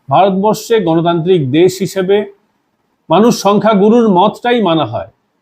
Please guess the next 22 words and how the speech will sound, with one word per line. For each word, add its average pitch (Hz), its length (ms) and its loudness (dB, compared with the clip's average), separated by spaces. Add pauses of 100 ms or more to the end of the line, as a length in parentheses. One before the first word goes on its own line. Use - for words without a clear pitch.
(160)
যখন 214 340 0
দেশে 196 220 0
নির্বাচন 180 560 2
হয়, 139 260 -4 (120)
যে 156 200 0 (720)
বহুমত 214 500 2
পায়, 160 300 2 (420)
যে 190 80 0
সব 196 200 -4 (120)
থেকে 247 200 -2
বেশি 226 400 2
ভোট 196 300 2
যে 185 180 2 (460)
দল 143 240 2 (140)
পায়, 175 280 2
যে 165 180 0
বিধানসভায়, 156 640 -2
যে 196 80 -4
লোকসভায়, 180 440 -6
তারা 214 200 0
নির্বাচিত 220 480 0
হয়ে 220 260 2